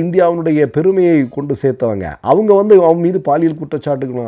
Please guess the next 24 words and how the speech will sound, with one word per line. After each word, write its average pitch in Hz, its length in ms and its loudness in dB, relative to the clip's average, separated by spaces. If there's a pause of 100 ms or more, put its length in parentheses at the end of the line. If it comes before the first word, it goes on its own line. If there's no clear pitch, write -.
அவன் 156 220 -8
சர்வசாதாரணமா 214 760 0
இன்னைக்கு 180 340 -2
அவன், 165 260 -4
அவன், 151 360 -6
அவன் 143 180 -4
மேல 185 200 -4
என்ன 208 120 -6
பெரிய 175 320 -4
ஆக்ஷன் 147 260 -6
எடுத்துட்டானுங்க? 123 460 -10 (920)
புதிய 196 180 4
பாராளுமன்ற 202 560 6
கட்டிடம் 190 300 0
திறக்கும் 180 300 0
போது 185 180 -2
மோடி 196 340 2 (120)
அவனையும் 180 300 0
கூட்டிட்டு 185 300 -4
போய் 190 120 6
உள்ள 165 140 2
உட்கார 156 300 0
வைக்கிறார். 101 280 -10 (680)
<laughs> 127 340 0